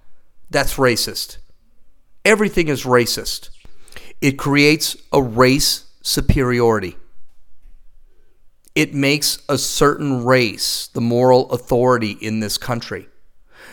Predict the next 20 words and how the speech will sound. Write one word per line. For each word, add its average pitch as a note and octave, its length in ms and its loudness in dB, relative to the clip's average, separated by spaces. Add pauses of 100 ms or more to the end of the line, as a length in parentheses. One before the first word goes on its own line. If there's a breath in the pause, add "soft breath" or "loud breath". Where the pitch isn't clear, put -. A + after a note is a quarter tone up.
(160 loud breath)
Not D3 420 2
reason, E3 540 -6 (120)
not B2 320 0
debate, - 680 0 (800)
but C#3+ 160 4 (100)
race. - 520 -4 (460)
Race E3+ 480 2
is F#3+ 160 -4
what's F3 220 0
going E3 360 2
to D#3 60 -8
be C3+ 520 -6 (1400)
the C#3 360 -4
important C3+ 680 -4
tag G#2 460 -4
there. - 260 -12 (840 soft breath)
Well, F#3 100 4
here's C4+ 260 2
the B3+ 80 -2
thing. F3+ 360 0